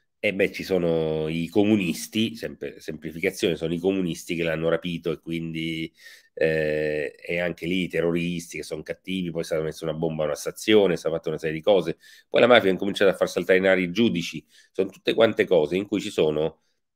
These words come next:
c'è sempre l'individuazione di un colpevole semplice da comprendere, perché il male esiste tra noi,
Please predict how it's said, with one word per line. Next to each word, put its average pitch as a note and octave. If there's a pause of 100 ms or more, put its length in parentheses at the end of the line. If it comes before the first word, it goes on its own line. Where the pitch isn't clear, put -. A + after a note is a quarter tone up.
(120)
c'è -
sempre F#2
l'individuazione A2+
di F#2
un F2+
colpevole G2+ (360)
semplice E2+
da D#2+
comprendere, D#2
perché E2
il F2+
male F#2
esiste E2+
tra D#2+
noi, E2+